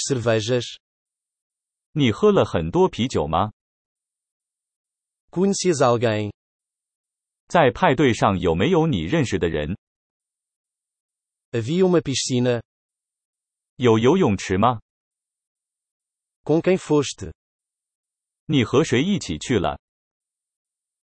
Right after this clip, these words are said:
Speaker 1: Quem te convidou para a festa?
Speaker 2: 谁邀请你参加派对？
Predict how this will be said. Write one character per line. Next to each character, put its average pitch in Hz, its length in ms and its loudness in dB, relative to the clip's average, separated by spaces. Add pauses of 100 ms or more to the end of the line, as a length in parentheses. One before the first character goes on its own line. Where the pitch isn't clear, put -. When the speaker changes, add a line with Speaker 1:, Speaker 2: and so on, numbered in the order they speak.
(500)
Speaker 1:
Quem 185 200 2
te - 80 -10
convidou 143 440 2
para 156 200 2
a 139 40 -4
festa? 135 560 -2 (1300)
Speaker 2:
谁 135 260 0
邀 208 180 4
请 131 240 -2
你 78 160 -4
参 151 220 -2
加 147 200 0
派 120 240 0
对？ 101 220 0